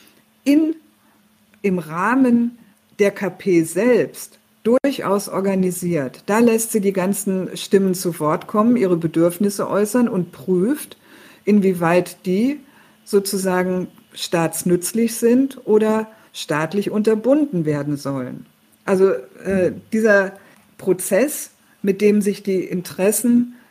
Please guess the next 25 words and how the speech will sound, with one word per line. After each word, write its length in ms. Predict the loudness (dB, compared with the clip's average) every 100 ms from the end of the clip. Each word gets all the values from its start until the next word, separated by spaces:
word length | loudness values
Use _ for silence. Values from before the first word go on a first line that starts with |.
| -8
ähm, 300 | -4 -4 -2
auf 240 | -2 -2
die, 280 | -2 2 4
äh, 340 | 2 0 -6 -4
aufs 240 | -6 -6
staatliche, 1000 | -6 -2 -2 0 -2 0 2 4 4 2 -2
ähm, 460 | -6 -4 -4 -6 -10 _ _ _ _ -14 -6
auf 160 | -4
den 160 | 0 0
Staat 460 | -2 -2 0 -2 -6
beziehen 500 | -8 -2 2 2 2
können, 400 | 0 -2 -2 -8 -18 -4 0
der 100 | 0
ist 240 | 0 2
durchaus 420 | 4 4 -2 -6
vorhanden, 760 | -6 -10 -6 -4 -4 -2 -4 -4 -8 _ _
allerdings 680 | -2 0 2 0 -2 -2 -8 -18 _ _ -2
im 260 | 2 4 2
Rahmen 680 | 0 0 0 0 -2 -4 -6 -20 _ _ -4
einer 360 | 0 0 0
Partei 720 | -4 -6 -8 -6 -2 0 0 -4 _ _
und 160 | 0 4
nicht 320 | 4 2 2
als 220 | -2 -2
Konkurrenz 800 | -4 -4 -4 -4 -2 -2 -4 -8